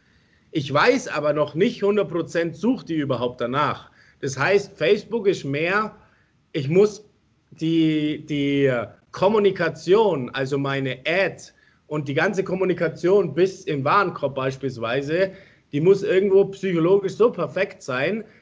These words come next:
weil ich muss ihn ja überzeugen, bei mir erstmal zum Klicken. Äh, äh, wa-, was ja auf, ähm, äh, auf Google komplett wegfällt, weil er weiß, was er will, er googelt und kommt irgendwo raus.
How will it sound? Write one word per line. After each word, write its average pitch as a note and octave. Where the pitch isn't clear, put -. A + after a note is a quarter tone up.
weil D3
ich D#3
muss F#3
ihn G3+
ja F#3+
überzeugen, E3
bei C#3
mir D#3
erstmal D3+
zum C#3+
Klicken. C3+
Äh, C#3+
äh, D3
wa-, D3
was E3
ja E3
auf, D#3
ähm, C#3
äh, C3
auf C#3
Google G3+
komplett D#3+
wegfällt, C3+
weil C#3+
er D3+
weiß, E3
was D#3+
er C#3+
will, G3
er E3+
googelt F3+
und E3+
kommt E3
irgendwo D3+
raus. C#3